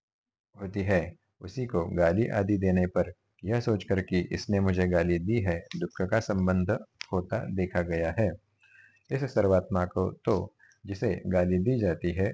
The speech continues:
और जो गाली देता है, उन दोनों के प्रति आत्मबुद्धि में कोई भेद न होने के कारण उसे तज्जनित दुख होना संभव ही नहीं है।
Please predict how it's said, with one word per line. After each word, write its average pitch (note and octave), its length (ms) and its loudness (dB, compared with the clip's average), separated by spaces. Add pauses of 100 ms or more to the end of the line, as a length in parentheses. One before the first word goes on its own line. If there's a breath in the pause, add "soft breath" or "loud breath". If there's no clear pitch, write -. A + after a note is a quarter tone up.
(140)
और F#2+ 120 2
जो F2+ 140 0
गाली F2 260 2
देता F2 380 -2
है, F2+ 200 -2 (280)
उन G2 180 -4
दोनों F2+ 300 0
के B2 140 -2
प्रति A#2 440 -2 (280 soft breath)
आत्मबुद्धि G2 600 -2
में G2+ 140 0
कोई G2 300 2
भेद G#2 260 0
न G2 120 2
होने G#2+ 360 0
के F#2 160 -6
कारण E2+ 380 0 (100)
उसे F#2 420 -2
तज्जनित A#2+ 440 0
दुख G2 320 -4 (220)
होना F#2+ 280 0
संभव F#2 440 0
ही - 260 -4
नहीं F2+ 280 0
है। E2 200 -4